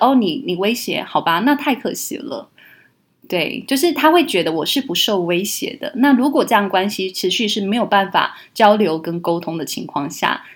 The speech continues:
其实分手也可以是一个选择。好，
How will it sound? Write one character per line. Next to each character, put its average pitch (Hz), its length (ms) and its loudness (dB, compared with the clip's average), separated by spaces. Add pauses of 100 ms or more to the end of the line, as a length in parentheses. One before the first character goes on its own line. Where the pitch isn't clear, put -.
其 247 160 0
实 214 400 0
分 262 160 6
手 214 280 2
也 165 140 0
可 - 220 -4
以 214 100 -2
是 - 220 -4
一 147 140 -4
个 151 100 -10
选 - 320 -6
择。 - 380 -8 (840)
好， - 240 -4